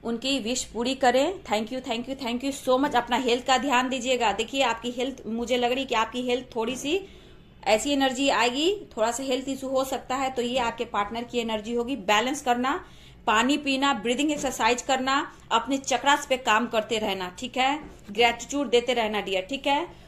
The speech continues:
तो चलिए dear, ये video आपको कैसा लगा? Video अच्छा लगता है, Video अच्छा लगे, sorry, वीडियो अच्छी लगती है तो लाइक, शेयर,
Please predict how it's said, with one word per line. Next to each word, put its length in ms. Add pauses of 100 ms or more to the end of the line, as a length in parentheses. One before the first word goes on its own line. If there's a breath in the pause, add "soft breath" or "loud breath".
(120)
तो 60
चलिए 340
dear, 220
ये 180
video 280
आपको 280
कैसा 380
लगा? 260
Video 380
अच्छा 320
लगता 320
है, 300 (480 loud breath)
Video 280
अच्छा 460
लगे, 420 (480)
sorry, 340 (640 loud breath)
वीडियो 260
अच्छी 280
लगती 260
है 60
तो 80
लाइक, 220
शेयर, 220